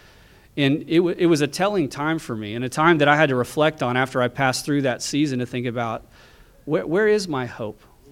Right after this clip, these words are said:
When I am facing challenges, a-, am I confident in my Savior?" And so,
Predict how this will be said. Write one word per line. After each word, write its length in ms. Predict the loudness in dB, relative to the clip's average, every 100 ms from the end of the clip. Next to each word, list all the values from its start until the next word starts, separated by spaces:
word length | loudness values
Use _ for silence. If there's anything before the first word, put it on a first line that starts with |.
| -20 -20 -20 -20 -20 -20 -18
When 360 | -14 -6 2 4
I 140 | 6
am 200 | 6 4
facing 540 | 2 2 2 0 -4 -4
challenges, 840 | -2 0 0 -2 -4 -10 -12 -14 _ -18
a-, 200 | -8 -2
am 120 | 0
I 140 | 0
confident 680 | -2 -2 0 0 -4 -6 -10 -16 _ _ _
in 140 | -6 -4
my 120 | -4
Savior?" 560 | -2 0 0 -2 -8 -16 -20 -20 -20 -20 -20 -20 -20 -20 _ -20 -20 _
And 100 | -2
so, 480 | 8 10 10 6 -2